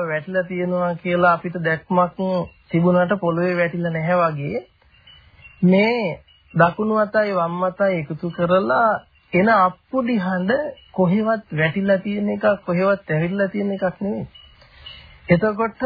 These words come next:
සනිදස්සනයි කියපු මාධ්‍ය ඔස්සේ, එහෙම නැත්නම් පෙනීම කියන දැක්ම මත පදනම් වෙලා මේ පොළවේ පතිත වෙලා තියෙනවා කියන මුලාවකට එන්නේ. හැබැයි පොළවේ පතිත වෙලා නැහැ.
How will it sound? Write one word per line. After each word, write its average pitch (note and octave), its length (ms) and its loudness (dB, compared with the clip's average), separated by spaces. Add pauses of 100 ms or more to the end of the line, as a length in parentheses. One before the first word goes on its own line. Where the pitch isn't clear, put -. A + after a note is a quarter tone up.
(880)
සනිදස්සනයි A#3 1200 0
කියපු A3+ 500 -4 (960)
මාධ්‍ය G#3+ 720 4
ඔස්සේ, F3 360 -4
එහෙම E3+ 140 -2
නැත්නම් F3 560 0
පෙනීම G#3 460 0 (120)
කියන G#3+ 300 -2 (120)
දැක්ම D#3+ 320 -2
මත A3+ 240 0 (100)
පදනම් G#3+ 440 0
වෙලා A3+ 200 -4
මේ A3 160 -4
පොළවේ G3+ 360 0
පතිත G3+ 280 0
වෙලා G#3+ 240 -4
තියෙනවා G#3 440 0
කියන A3+ 280 -8 (680)
මුලාවකට A3 600 2
එන්නේ. C#3+ 240 -6
හැබැයි E3+ 260 -4
පොළවේ F#3 300 -2
පතිත F#3+ 300 -4
වෙලා F#3 260 -4
නැහැ. G#3 220 -10